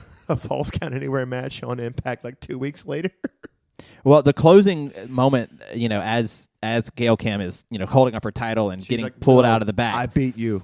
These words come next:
Speaker 2: you hear Mike Tenay say, uh, "An impressive win for the knockout title holder, Gail Kim.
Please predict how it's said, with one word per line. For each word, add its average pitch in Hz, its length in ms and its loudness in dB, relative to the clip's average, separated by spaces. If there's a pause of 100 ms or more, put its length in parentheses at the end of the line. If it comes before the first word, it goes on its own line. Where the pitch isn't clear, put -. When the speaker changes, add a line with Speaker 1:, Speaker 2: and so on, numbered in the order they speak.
Speaker 2:
you 117 160 4
hear 127 160 6
Mike 117 240 0
Tenay 110 240 -2
say, 95 480 -2
uh, 95 220 -6 (100)
"An 131 80 -2
impressive 160 480 4
win 127 280 2
for 127 120 2
the 113 60 4
knockout 113 440 0
title 107 260 2
holder, 101 260 6
Gail 101 240 0
Kim. 98 340 -2